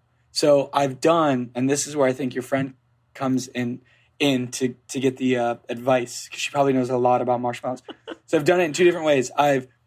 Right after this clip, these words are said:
Speaker 1: actually, I've done it in multiple ways. I've taken a, a turkey baster injector, like a needle, and I
Speaker 2: Mm-hmm.
Speaker 1: filled that with fluff, and I filled the cookies with it, hoping that that would keep them creamy inside. Uh, it didn't work.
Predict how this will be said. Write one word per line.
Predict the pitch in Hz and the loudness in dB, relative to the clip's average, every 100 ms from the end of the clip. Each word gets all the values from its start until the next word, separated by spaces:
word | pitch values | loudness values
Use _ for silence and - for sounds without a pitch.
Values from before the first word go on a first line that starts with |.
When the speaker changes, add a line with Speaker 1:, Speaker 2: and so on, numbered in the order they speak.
| _ - | _ -4
Speaker 1:
actually, | 151 156 | 0 2
I've | |
done | 139 135 | 2 0
it | |
in | 117 | 0
multiple | 123 123 127 | -4 -2 -4
ways. | 120 117 _ _ - - - | -4 -6 _ _ -20 -16 -2
I've | 151 147 135 - _ _ | 2 2 0 -8 _ _
taken | - 165 170 147 151 - | -2 -2 0 -2 -4 -10
a, | 127 127 - | -6 -6 -8
a | 120 _ _ | -14 _ _
turkey | - 139 156 | -6 -4 -4
baster | 151 156 - 175 | -2 -2 -2 -2
injector, | 180 180 185 202 220 _ - | 0 0 -2 -4 -6 _ -2
like | 131 | 0
a | 127 | 2
needle, | 127 147 202 - _ _ _ _ _ - | 0 2 0 -4 _ _ _ _ _ -2
and | 143 | 0
I | 131 | 0
Speaker 2:
Mm-hmm. | 180 | 0
Speaker 1:
filled | 151 | 0
that | 147 143 | 2 0
with | 160 | -6
fluff, | - 127 120 - - | -2 0 -2 -8 -4
and | 131 | 0
I | 127 | 0
filled | 127 131 131 123 | 0 0 0 2
the | |
cookies | 127 131 123 120 | -2 -2 -6 -6
with | 123 | -4
it, | 131 - | -6 -4
hoping | 131 131 127 | -4 -2 -2
that | 127 | 0
that | 131 117 | -2 -2
would | 123 | -4
keep | - 131 | -4 -8
them | 127 120 | -8 -10
creamy | - 127 120 | -4 -4 -4
inside. | 120 123 123 123 _ _ _ _ _ _ - | -6 -6 -6 -8 _ _ _ _ _ _ 0
Uh, | 135 131 | 0 0
it | |
didn't | 151 131 | -2 -2
work. | 120 - | -4 -6